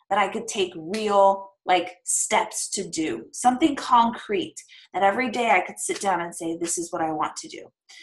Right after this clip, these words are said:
And let me, you know, before I did this,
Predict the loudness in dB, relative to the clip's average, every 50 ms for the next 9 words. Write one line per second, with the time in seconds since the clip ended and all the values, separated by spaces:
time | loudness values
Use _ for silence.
0 | -20 -20 -14 -10 -8 -2 2 4 4 4 2 -2 -4 -6 -10 _ _ _ _ _
1 | _ _ _ _ _ _ _ _ _ -4 -2 0 2 0 0 -2 -8 -16 _ _
2 | _ _ _ _ _ _ _ _ _ _ _ -8 -4 -4 -4 -4 -4 -10 -2 4
3 | 4 6 8 8 8 8 6 6 4 2 0 -2 -2 -4 -4 0 0 0 0 -2
4 | -6 -14 -14 -12 -10 -10 -8 -8 -10 -10